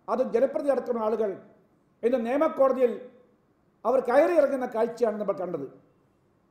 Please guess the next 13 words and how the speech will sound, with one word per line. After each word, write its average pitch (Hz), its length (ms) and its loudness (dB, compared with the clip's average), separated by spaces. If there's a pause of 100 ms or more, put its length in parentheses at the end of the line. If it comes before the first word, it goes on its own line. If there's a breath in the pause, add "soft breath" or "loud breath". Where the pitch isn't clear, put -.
(160)
അതുപോലത്തെ 285 420 4
തലശ്ശേരിയിലെ 254 520 -2
ഫസലിൻ്റെ 254 420 -2
കാര്യം 220 220 -2
ഞാൻ 202 120 -10
പറയേണ്ട 208 320 -2
കാര്യമില്ല. 185 300 -4 (840)
ഫസൽ 262 240 2 (100)
ഏത് 339 220 6
രാഷ്ട്രീയ 294 380 2
പാർട്ടിയിലാണോ 254 520 -2 (580)
ഞങ്ങൾക്കൊരു 240 420 0
പ്രശ്നമില്ല. 247 460 0